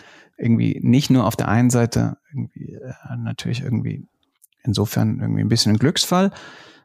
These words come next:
Warum? Weil jetzt der Journalismus die letzten zwanzig Jahre ja nicht irgendwie nur an Fahrt gewonnen hat,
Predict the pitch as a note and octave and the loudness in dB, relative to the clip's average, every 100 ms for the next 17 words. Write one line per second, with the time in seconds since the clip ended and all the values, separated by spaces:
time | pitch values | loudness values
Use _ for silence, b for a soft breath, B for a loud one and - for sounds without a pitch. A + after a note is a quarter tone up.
0 | _ G#2+ G2 A2+ D#3 C#3+ A2+ A2 A2+ A2+ | _ -2 2 6 6 6 4 2 2 2
1 | A2 - - - G#2 A2 G#2+ A2 - C3 | 2 0 -6 0 0 4 4 4 4 2
2 | - A2 A2+ - A2+ A2 A2+ A2+ - G#2 | 2 0 0 2 2 2 2 0 0 0
3 | G#2+ A2 G#2 A2 - A#2 G#2 G#2 A#2+ D#3 | 2 2 2 0 0 0 4 6 6 4
4 | C#3+ C3 D3 C#3 B2 C3+ D3 A#2 B2 D3+ | 2 0 0 0 2 4 4 4 4 0